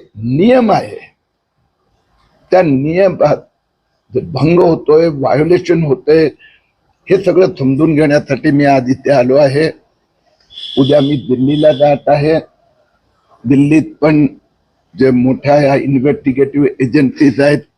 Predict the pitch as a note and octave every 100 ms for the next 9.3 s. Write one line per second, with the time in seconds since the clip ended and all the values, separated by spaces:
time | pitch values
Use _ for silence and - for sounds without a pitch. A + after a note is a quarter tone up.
0 | _ _ _ _ C3 C3+ - C3+ A#2+ -
1 | C3+ B2 B2 B2+ A2 B2 C3+ C3+ C3+ A2+
2 | B2+ C3+ B2 C3+ G2+ A#2 A#2 C3+ C#3 C#3
3 | C3 - D3+ - _ _ _ _ _ _
4 | _ _ D3+ F#3+ F3 D3 D3 F#3+ - -
5 | D3+ D3+ - F3 E3+ - A#2+ B2+ - _
6 | - G#3 F#3+ - C#3+ C#3+ C#3+ C#3+ - _
7 | _ _ _ _ _ _ _ _ - F#3
8 | G3 B3+ C3+ D#3+ D3+ - C#3 C3 B2 A#2+
9 | A#2+ A#2+ -